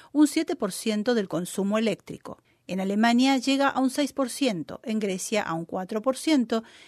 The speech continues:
y en España a un dos por ciento. El presidente de la Asociación de la Industria Fotovoltaica, Winfried Hoffmann, señaló en conversación con Deutsche Welle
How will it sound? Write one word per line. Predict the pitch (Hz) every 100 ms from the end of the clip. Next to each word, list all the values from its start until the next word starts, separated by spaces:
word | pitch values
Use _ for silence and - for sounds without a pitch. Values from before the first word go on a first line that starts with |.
| -
y | 349
en | 349
España | - 196 208 226
a | 311
un | 294
dos | 170 -
por | -
ciento. | - - - - - _ _ _
El | - 240
presidente | 277 269 285 349 349
de | 294
la | 202
Asociación | 196 185 185 - 233 226
de | 226
la | 196
Industria | 185 - 202
Fotovoltaica, | 196 180 180 175 214 202 - 196 - - -
Winfried | 262 269 233 -
Hoffmann, | 202 - 214 214 214 - -
señaló | - 262 262 269 311
en | 269
conversación | 220 170 170 170 - 185
con | 185 196
Deutsche | 226 226 262
Welle | 269 220 202